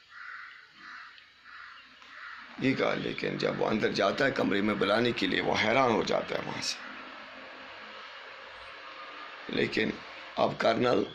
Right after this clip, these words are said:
इसका जो दोस्त है जज का, कर्नल और,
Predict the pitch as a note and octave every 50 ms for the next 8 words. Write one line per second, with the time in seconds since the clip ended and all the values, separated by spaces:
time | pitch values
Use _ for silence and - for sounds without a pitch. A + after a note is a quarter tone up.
0 | - - - - - - - - G2+ G2+ - F#2 F#2 A2 A2 A2+ C3+ D#3 D3 -
1 | - A2+ G2+ G2 - - - - - - - - - - - - - - - -
2 | - B2 B2 A#2 A#2 A2+ - - - - - - - - - - - - - -
3 | A2+ A#2 D3 D#3 D#3 D3+ D#3 -